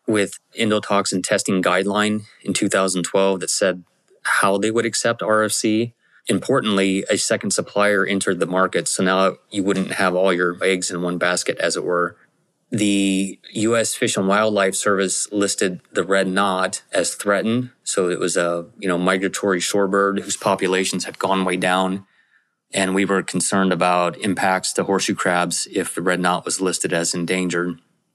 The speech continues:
And we also were aware that there are only two places to find horseshoe crabs in the world, and that's on the eastern coast of North America and then the eastern coasts of Asia.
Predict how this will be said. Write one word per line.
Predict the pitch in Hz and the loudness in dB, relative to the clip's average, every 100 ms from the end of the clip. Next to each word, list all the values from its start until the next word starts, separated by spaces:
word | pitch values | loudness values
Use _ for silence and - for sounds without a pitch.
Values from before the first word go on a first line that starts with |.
| _ - | _ -6
And | 107 104 101 98 98 98 | -2 0 0 0 -2 -4
we | - 110 101 98 95 95 _ | -2 0 2 2 0 -4 _
also | - 110 - 120 101 92 90 - | -2 0 2 2 2 0 -4 -4
were | 98 104 95 | 0 2 2
aware | 90 98 95 92 92 | 2 2 2 0 -2
that | 95 101 95 92 - | -2 0 2 0 -4
there | 120 110 101 | -2 2 2
are | 101 | 2
only | 110 92 | 0 0
two | 107 | -2
places | - 110 98 98 90 - | 0 0 2 -2 -4 -6
to | - 98 | -4 -4
find | - 101 98 | 0 2 2
horseshoe | 98 101 - 87 | 0 -2 -2 0
crabs | 95 90 87 87 | 0 0 -2 -4
in | |
the | 87 | -2
world, | 87 85 85 | 0 0 -2
and | 90 | 0
that's | 90 87 101 | 0 0 0
on | 92 | 0
the | 82 | 0
eastern | 101 98 - 92 | 0 -2 -2 -2
coast | - 95 95 - - - _ _ _ _ _ | 0 0 0 -2 -6 -10 _ _ _ _ _
of | 95 92 | -2 0
North | 98 95 | 0 0
America | 87 92 104 - 117 117 120 _ _ _ _ _ - | 0 2 0 0 0 0 -4 _ _ _ _ _ -8
and | 101 92 95 | -2 0 2
then | 95 90 90 - | 2 0 -4 -4
the | 90 | -2
eastern | 95 - 90 | -2 -2 -4
coasts | - 92 90 - - | 0 0 0 -4 -4
of | 95 90 | -2 0
Asia. | 90 82 78 - | 0 0 -4 -8